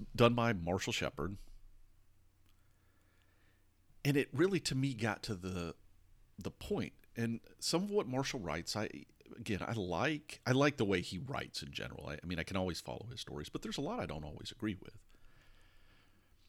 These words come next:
And a big point of his article was how much better forecasts have gotten. You know, you, you don't realize, and, and that would seem to be a common theme in all these things. You don't realize how much better it is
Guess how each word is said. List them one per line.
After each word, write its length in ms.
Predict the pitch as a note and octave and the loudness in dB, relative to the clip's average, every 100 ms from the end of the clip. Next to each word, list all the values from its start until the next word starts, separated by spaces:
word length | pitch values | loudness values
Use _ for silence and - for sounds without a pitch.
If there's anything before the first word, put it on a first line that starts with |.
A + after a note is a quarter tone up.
| - - - | -20 -20 -4
And 100 | D#3 | 0
a 40 | D#3 | 0
big 240 | B3 - | -2 -4
point 380 | - E3+ F#3+ - | -6 -4 -4 -2
of 180 | A2+ G2 | -4 -4
his 640 | - B2 B2 A#2 A2+ - - - - - _ _ _ _ _ _ _ _ _ _ _ _ _ _ | -4 -2 0 -2 -4 -8 -10 -20 -20 -20 _ _ _ _ _ _ _ _ _ _ _ _ _ _
article 360 | A#2+ C3+ C3+ G#2 | 4 4 6 2
was 160 | G2+ - | 2 2
how 260 | - C3 | 0 0
much 260 | B2+ - - | 0 -2 0
better 220 | G2+ F#2+ | 0 0
forecasts 640 | - F2 F2+ - C2 - | -2 -4 -4 -4 -4 -4
have 120 | B1 - | -8 -6
gotten. 400 | - G1+ - - - _ _ _ _ _ _ _ _ _ _ _ _ _ _ _ F#2+ | -6 -6 -8 -16 -20 _ _ _ _ _ _ _ _ _ _ _ _ _ _ _ -4
You 120 | F#2+ | 0
know, 80 | G2 | 2
you, 220 | G#2 A2 | 4 2
you 100 | G#2+ | 2
don't 180 | A#2+ B2 | 2 4
realize, 220 | A2+ G2 - | 4 4 0
and, 140 | A#2 A2+ | -4 -2
and 160 | A#2 | 2
that 180 | B2+ C3+ | 2 2
would 140 | A#2+ | -2
seem 200 | - D#3+ D3+ | 0 0 0
to 60 | |
be 120 | B2 | 0
a 20 | F#2 | 0
common 400 | - C3+ A#2+ F#2+ | 0 0 0 0
theme 220 | G#2 F2+ | -2 0
in 60 | |
all 100 | F2+ | -2
these 180 | F2+ - | -2 -4
things. 160 | D2 G#2 | -4 2
You 80 | A2+ | 4
don't 160 | G#2+ | 4
realize 320 | G2+ F2 E2+ | 2 0 -2
how 60 | E2+ | -4
much 260 | D#2+ - D2+ | -6 -6 -6
better 280 | C#2+ - B1 | -4 -4 -6
it 100 | - | -8
is 300 | - - | -10 -12